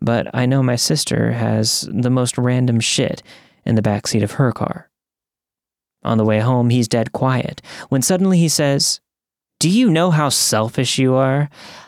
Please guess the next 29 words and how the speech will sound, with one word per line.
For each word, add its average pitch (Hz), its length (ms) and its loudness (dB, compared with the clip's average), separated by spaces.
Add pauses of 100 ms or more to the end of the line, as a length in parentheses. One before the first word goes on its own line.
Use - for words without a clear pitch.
(140)
I 175 160 0
had 180 420 0
no 135 240 2
issue 127 380 0
driving 117 480 0
you 113 160 2
around, 110 540 0
but 104 180 -2
you 127 180 0
don't 123 360 -2
want 123 420 -2
me 127 180 0
to 113 80 0
sleep - 400 0
over 156 300 0
by - 220 -4
you." - 380 -10 (1800)
I 135 60 0
say - 240 0
to 185 80 2
him 165 240 4
that 117 220 -2 (180)
I've 131 220 0
never 147 320 2
had 135 180 2
an 123 160 0
issue 127 320 0
with 110 160 2
Ubering, 113 720 0